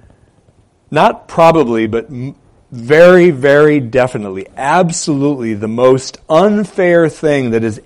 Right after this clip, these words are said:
ever happened or ever will happen in all of human history is recorded in this, uh, in this, uh, passage that I just read to you and in following passages.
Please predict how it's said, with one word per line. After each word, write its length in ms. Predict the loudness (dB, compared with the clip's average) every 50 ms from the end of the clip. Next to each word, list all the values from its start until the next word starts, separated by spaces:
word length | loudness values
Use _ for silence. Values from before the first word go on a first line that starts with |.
| -8 -2
ever 460 | 2 4 4 4 4 4 2 2 0
happened 500 | -2 -4 -4 -4 -4 -2 -4 -6 -4 -2
or 200 | -2 -2 -2 -2
ever 320 | 0 0 0 2 2 2
will 280 | 2 2 2 2 2 0
happen 460 | 0 -4 -4 -4 -4 -4 -4 -6 -6
in 100 | -6 -8
all 480 | -8 -4 0 2 4 6 6 6 4 2
of 100 | 0 -2
human 340 | -4 -4 -4 -4 -4 -6 -6
history 600 | -6 -6 -6 -6 -8 -8 -8 -8 -8 -10 -16 _ _ -20 _ -20 -20 _ _ -12
is 180 | -12 -10 -10 -10
recorded 540 | -12 -8 -2 0 2 2 2 2 -2 -6
in 140 | -6 -8 -8
this, 400 | -8 -10 -10 -12 -16 -20 -20 -20 _ _ _ _ _ _ _ _ _ -14
uh, 220 | -12 -10 -10 -10 -10
in 100 | -10 -8
this, 440 | -10 -10 -10 -14 -18 -20 -20 -20 -18 -12
uh, 280 | -10 -8 -8 -8 -8 -10 -14 _ _ _ _ _ _ _ _ _ -20 -20 _ _ _ _ _ _ _ -8
passage 440 | -4 -2 -2 -2 -4 -8 -12 -12 -10
that 100 | -8 -8
I 80 | -8
just 180 | -8 -8 -8 -4
read 280 | -2 -2 -2 -2 -4 -6
to 80 | -8
you 200 | -8 -6 -6 -8
and 220 | -8 -10 -10 -10 -10
in 200 | -10 -10 -12 _ _ _ _ _ _ _ _ _ _ _ _
following 460 | _ -4 -2 0 0 0 -2 -4 -8
passages. 680 | -10 -10 -12 -12 -12 -14 -18 -18 -20 -20 -20 -20 -20 -20